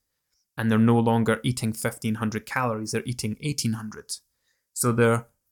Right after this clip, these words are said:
maybe their calorie burn now has come down to about eighteen hundred or thereabouts through the reduced activity, and their calorie intake has come up to about eighteen hundred,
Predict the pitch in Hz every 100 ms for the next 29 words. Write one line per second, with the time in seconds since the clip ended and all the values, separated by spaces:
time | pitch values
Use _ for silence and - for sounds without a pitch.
0 | _ - 120 120 117 113 - 120 120 117
1 | 110 117 117 110 110 123 120 - 113 110
2 | 113 117 - 107 110 107 - 117 - 113
3 | 110 117 110 110 - - 120 110 107 107
4 | 107 143 - - - - 113 107 110 104
5 | 117 - - - 165 165 - 127 123 _
6 | _ - 165 156 - - 113 107 113 180
7 | 202 160 139 143 131 131 131 - - 127
8 | 120 107 131 127 123 120 120 117 113